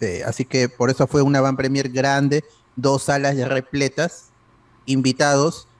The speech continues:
y también gente que ganó sus entradas ahí y pudo ver la película,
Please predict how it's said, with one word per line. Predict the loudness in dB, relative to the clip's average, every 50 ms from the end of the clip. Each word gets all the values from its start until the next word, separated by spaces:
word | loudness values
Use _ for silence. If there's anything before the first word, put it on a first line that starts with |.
| _ _ _
y | -6 -2
también | 0 0 2 2 0 0
gente | 0 0 -2 0 -2 -4
que | -2 -2 -2
ganó | -2 -2 -2 -4 -6 -4
sus | -4 -6 -4 -2
entradas | -4 -4 0 0 0 2 2 2 0 0 -2
ahí | -4 -4 -4
y | -6
pudo | -4 -2 0 2 4
ver | 4 2 2
la | 2 0
película, | -2 0 -2 -2 0 0 0 0 0 -2